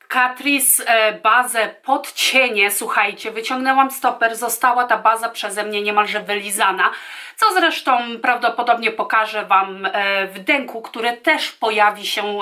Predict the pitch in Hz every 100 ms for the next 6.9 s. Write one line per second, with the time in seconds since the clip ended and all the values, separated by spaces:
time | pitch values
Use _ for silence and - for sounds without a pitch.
0 | 202 196 196 196 202 226 220 190 185 202
1 | 294 - - - - - - - - -
2 | 285 285 294 - 233 233 233 226 226 -
3 | _ 214 233 233 226 - 220 220 - 220
4 | 240 233 233 233 - 285 311 311 302 196
5 | 190 226 226 220 - 208 202 190 - -
6 | 269 277 285 269 247 240 226 220 226